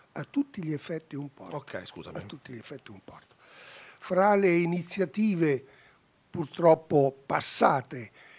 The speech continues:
Speaker 1: che l'Associazione Marinai ha realizzato, ce n'è una che è, eh, veniva chiamata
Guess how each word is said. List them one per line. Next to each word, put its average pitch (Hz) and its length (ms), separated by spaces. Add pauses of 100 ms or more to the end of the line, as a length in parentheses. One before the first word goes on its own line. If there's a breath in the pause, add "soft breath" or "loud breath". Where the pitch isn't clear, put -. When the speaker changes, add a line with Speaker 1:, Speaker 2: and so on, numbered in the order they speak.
(140 soft breath)
Speaker 1:
che 165 160
l'Associazione 170 840
Marinai 156 800 (480 soft breath)
ha 156 120
realizzato, 151 1080 (500 soft breath)
ce - 180
n'è 160 160
una 147 440
che 180 600 (480 soft breath)
è, - 60
eh, 147 640 (140)
veniva 175 460
chiamata 208 760